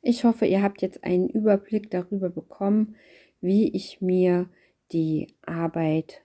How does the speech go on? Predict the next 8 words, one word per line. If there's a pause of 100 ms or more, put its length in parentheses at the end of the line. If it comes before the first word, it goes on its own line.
(140)
vorstelle (1900)
und
freue
mich (120)
schon, (500)
euch
alle
kennenzulernen.